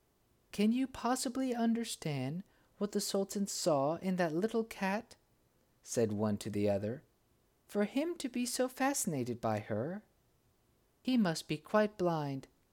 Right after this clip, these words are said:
returned the wife of the chief cook. "As for her looking a little younger than we do,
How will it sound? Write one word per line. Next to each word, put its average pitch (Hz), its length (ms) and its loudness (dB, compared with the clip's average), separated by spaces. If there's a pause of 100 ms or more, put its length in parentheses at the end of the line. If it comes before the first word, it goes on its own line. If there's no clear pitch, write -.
(280)
returned 110 380 0
the 107 60 4
wife 101 400 2
of 107 160 -4
the 107 80 -4
chief - 320 -4
cook. - 400 -2 (640)
"As 196 180 2
for 185 200 0
her 180 140 -2
looking 175 520 2
a 143 40 4
little 123 280 2
younger 220 400 2
than 175 180 -2
we 156 160 0
do, 151 380 0